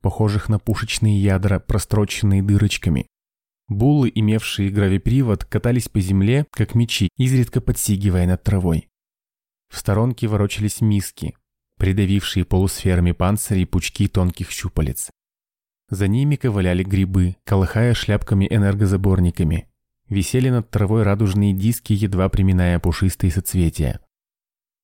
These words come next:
Шарик бойко выскочил вперёд, куокая, забегал вокруг Давида. Виштальский уныло осмотрел редкие заросли, почесал нос и громко увесисто сказал:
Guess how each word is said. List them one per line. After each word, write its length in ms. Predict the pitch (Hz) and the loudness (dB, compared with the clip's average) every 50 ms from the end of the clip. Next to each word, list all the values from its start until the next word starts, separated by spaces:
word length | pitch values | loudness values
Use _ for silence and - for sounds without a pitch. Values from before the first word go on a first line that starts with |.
| _ _ _ _ - | _ _ _ _ -8
Шарик 380 | - - 131 139 135 123 113 | -4 -2 0 0 0 -2 -4
бойко 360 | 104 104 117 123 117 - 123 | -2 0 0 0 2 0 0
выскочил 480 | 110 110 120 113 - 123 110 - 110 104 | 0 0 0 -2 -2 -2 -2 0 -2 -2
вперёд, 440 | - - - 95 95 101 107 - - | -2 -2 0 0 2 2 0 0 -2
куокая, 560 | - - 101 98 107 110 - 107 104 101 98 | -2 0 2 2 2 0 0 0 0 0 0
забегал 440 | 87 98 90 87 92 98 98 98 92 | 0 -2 -2 0 0 0 0 0 0
вокруг 300 | 92 87 - 95 90 90 | 0 0 -2 -2 -2 0
Давида. 480 | 92 92 87 87 85 82 85 78 - _ _ _ _ _ _ _ _ _ _ _ _ _ _ _ _ _ _ _ - | 0 2 2 2 0 0 -2 -4 -6 _ _ _ _ _ _ _ _ _ _ _ _ _ _ _ _ _ _ _ -2
Виштальский 600 | 139 160 - - - 156 151 127 - - 110 104 | -2 -2 -2 0 -2 -2 -2 -2 -2 -2 -2 0
уныло 400 | - 120 110 110 107 101 101 95 | 2 2 2 4 2 2 2 0
осмотрел 500 | - - 101 98 87 - 98 98 92 95 | 0 0 0 0 2 2 0 2 2 2
редкие 420 | 92 95 95 90 - - 98 90 | 2 2 0 0 -2 -2 -2 0
заросли, 460 | 85 110 135 143 143 131 - - 127 | 0 2 0 0 0 -2 -2 -2 -2
почесал 540 | 123 - - 143 - 139 - - 98 92 95 | -2 -2 -4 -2 -2 -2 -2 0 0 2 2
нос 260 | 95 98 95 - - - | 2 2 0 -2 -2 -2
и 100 | 139 120 | -2 -2
громко 380 | 113 120 120 120 123 117 - 120 | 0 2 2 2 0 0 -2 -2
увесисто 520 | - 123 117 113 104 92 - 95 - - | 0 0 2 2 0 0 -2 -4 -4 -4
сказал: 540 | - - - 101 85 92 87 76 65 - | -4 -2 -2 -2 0 0 0 -2 -2 -6